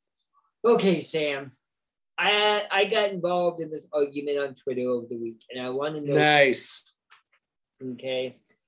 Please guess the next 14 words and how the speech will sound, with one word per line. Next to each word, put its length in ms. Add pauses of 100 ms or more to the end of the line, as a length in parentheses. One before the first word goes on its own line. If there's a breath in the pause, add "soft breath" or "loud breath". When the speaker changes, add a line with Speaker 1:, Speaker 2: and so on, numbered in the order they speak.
(280)
Speaker 1:
So, 460 (300)
the 140
White 380
Sox, 520
my 180
baseball 520
team, 260
they 140
got 240
eliminated 760 (120)
three 200
games 340
to 100
one 440